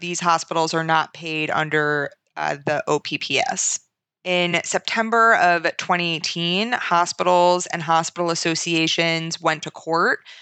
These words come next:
and sued H H S over the payment cuts in district court in the District of Columbia. And the hospitals argued that H H S exceeded its authority when the agency, when Medicare imposed payment cuts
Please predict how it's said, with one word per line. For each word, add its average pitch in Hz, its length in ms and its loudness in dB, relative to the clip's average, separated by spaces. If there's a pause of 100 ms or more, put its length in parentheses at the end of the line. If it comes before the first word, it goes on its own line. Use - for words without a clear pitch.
(280)
and 165 180 -4
sued 190 540 2
H 180 220 0
H 165 180 0
S 170 320 2
over 165 220 0
the 165 100 0
payment 165 380 -4
cuts 190 360 0
in 165 240 -6
district 165 480 -2
court 165 480 2
in 170 120 -4
the 165 80 0
District 165 400 -2
of 156 160 -2
Columbia. 151 640 0 (640)
And 175 340 0
the 175 80 4
hospitals 175 920 4
argued 170 600 2
that 170 160 0
H 170 220 -2
H 170 180 -2
S 165 320 2
exceeded 175 960 0 (440)
its 175 180 -8
authority 175 680 4
when 190 200 2
the 175 80 -2
agency, 170 1000 0
when 160 180 -4
Medicare 165 640 2
imposed 175 800 2
payment 170 340 -6
cuts 170 480 0